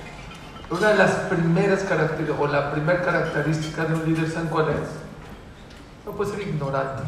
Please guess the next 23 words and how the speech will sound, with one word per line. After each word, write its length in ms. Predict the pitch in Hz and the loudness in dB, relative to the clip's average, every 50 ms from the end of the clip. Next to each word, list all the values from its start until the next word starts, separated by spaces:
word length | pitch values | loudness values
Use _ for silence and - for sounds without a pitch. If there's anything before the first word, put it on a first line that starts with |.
| - - - - - - | -6 -8 -10 -14 -14 -14
tiene 140 | - - - | -12 -10 -8
que 80 | - | -6
ser 100 | 165 180 | -6 -6
culto, 400 | 160 - - 165 160 160 165 160 151 | -6 -6 -4 -4 -4 -4 -4 -6 -8
tiene 220 | - 165 156 156 | -6 -4 -4 -4
que 60 | 160 | -4
saber, 400 | - - 151 135 135 139 139 135 - | -4 -6 -6 -4 -4 -4 -4 -4 -4
tiene 180 | - 156 156 160 | -4 -4 -4 -4
que 140 | 170 165 | -6 -8
conocer. 520 | - - 156 147 135 - - - 156 139 123 - - - - - - - - - - - - - - - - - - - - - - - - - - - - - - - - - - - | -8 -6 -4 -4 -4 -4 -4 -4 -4 -4 -4 -6 -8 -12 -14 -14 -16 -16 -16 -16 -16 -16 -16 -18 -18 -18 -18 -18 -18 -18 -16 -16 -16 -16 -16 -16 -16 -16 -16 -16 -16 -16 -16 -16 -10 -8
Esta 240 | 170 151 - 196 | -6 -4 -2 0
noche 420 | 190 180 190 175 - - - 165 151 156 - - - - - - - - - - - - - - - - | 0 2 2 0 0 -2 -2 -2 -4 -4 -6 -8 -10 -12 -14 -14 -14 -16 -16 -16 -16 -16 -18 -18 -14 -10
quiero 160 | 160 175 190 | -8 -6 -6
compartir 440 | - 196 180 151 156 151 156 165 160 | -4 -4 -2 0 0 0 0 -2 -4
con 200 | 151 175 160 160 | -4 -4 -2 -2
ustedes 680 | 151 156 - - 156 151 156 160 156 - - - - - - - - - - - - - - - | -4 -4 -4 -4 -4 -4 -2 -4 -4 -6 -8 -10 -12 -12 -14 -16 -16 -16 -16 -16 -16 -16 -14 -10
un 80 | 143 147 | -8 -6
tema 240 | 156 165 151 160 160 | -4 -2 0 2 4
muy 300 | 156 156 160 160 170 170 | 4 4 2 2 0 0
importante. 480 | 160 147 - - - - - - - - 120 - - - - - - - - - - - - - - - - - - - - - - - - - - - - - - - - - - - - - - - - - - - - - - - - - - - - - - - - - - - - - - - - | -2 -2 -2 -4 -4 -6 -6 -8 -8 -10 -10 -12 -14 -16 -16 -18 -18 -18 -18 -18 -18 -18 -18 -18 -18 -16 -16 -16 -16 -16 -16 -16 -16 -16 -16 -16 -16 -16 -18 -18 -18 -18 -18 -18 -14 -14 -14 -14 -14 -16 -18 -18 -18 -18 -18 -18 -18 -18 -18 -18 -18 -18 -18 -18 -18 -18 -18 -16 -18 -18 -18 -18 -18 -12 -6
Hay 120 | 165 185 | -4 -4
una 140 | 185 180 180 | 0 0 0
frase, 440 | 175 - 180 175 165 - - - - | 0 2 2 2 2 2 2 0 -2